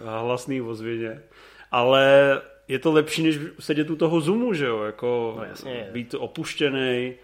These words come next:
Speaker 1: na dálku se s někým spojovat, takhle vždycky si můžeme sejít, dát si pivko a poklábosit a třeba to někoho bude zajímat.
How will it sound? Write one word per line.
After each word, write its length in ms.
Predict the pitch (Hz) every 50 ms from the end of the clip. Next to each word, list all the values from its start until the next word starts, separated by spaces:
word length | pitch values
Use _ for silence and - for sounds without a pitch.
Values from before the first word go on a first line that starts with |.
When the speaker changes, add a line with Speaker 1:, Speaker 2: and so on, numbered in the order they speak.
| _ _ -
Speaker 1:
na 120 | 110 120
dálku 380 | 123 139 139 135 131 - - 131
se 120 | 123 135
s 20 |
někým 240 | 123 127 123 - 131
spojovat, 280 | 120 - - 131 127 127
takhle 220 | 127 127 - 135
vždycky 320 | 131 127 123 120 - - 131
si 100 | - 131
můžeme 280 | 123 120 123 110 104
sejít, 500 | 101 - - 151 156 151 156 151 151 - - - - - - - - -
dát 180 | 123 120 120
si 120 | - - 110
pivko 720 | - - 151 147 - - - 175 156 151 151 151 147 - - _ _ _ _ _ _ _ _
a 40 | -
poklábosit 920 | _ - 147 147 190 208 233 214 180 165 165 156 - - 139 127 127 120 123
a 60 | 120
třeba 280 | 120 - - 131 127
to 60 | 127 131
někoho 240 | 135 131 123 143
bude 140 | 131 139 147
zajímat. 540 | 131 139 143 160 185 175 147 123 113 110 -